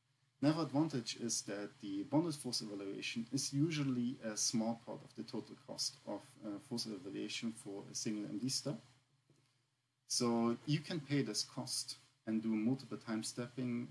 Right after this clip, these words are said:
here in this case ten times for every non-bonded time step.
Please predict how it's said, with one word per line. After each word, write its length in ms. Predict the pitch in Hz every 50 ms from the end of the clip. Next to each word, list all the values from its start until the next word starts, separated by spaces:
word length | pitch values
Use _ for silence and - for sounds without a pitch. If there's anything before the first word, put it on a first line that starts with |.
| - - - - _ _ - - - - _
here 240 | - 107 104 104 104
in 160 | 104 104 104
this 120 | 107 110 -
case 240 | - - 110 - - -
ten 140 | 117 117 113
times 300 | - 120 113 113 - -
for 140 | - - -
every 160 | - 104 110
non-bonded 500 | 107 107 110 120 127 135 139 139 135 -
time 140 | - 143 147
step. 240 | 143 - - 277 -